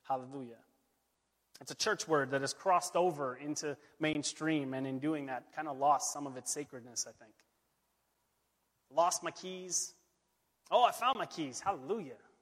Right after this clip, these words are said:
It's the first day. It's nice weather. It's not cold and rainy. Hallelujah. The Bears made a first down. Hallelujah. We use it as this way of showing, like, relief,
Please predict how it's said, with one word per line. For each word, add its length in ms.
It's 80
the 40
first 240
day. 240
It's 160
nice 300
weather. 400
It's 100
not 180
cold 300
and 100
rainy. 260
Hallelujah. 760
The 80
Bears 400
made 160
a 60
first 360
down. 300
Hallelujah. 800
We 80
use 300
it 100
as 160
this 160
way 200
of 120
showing, 400
like, 220
relief, 760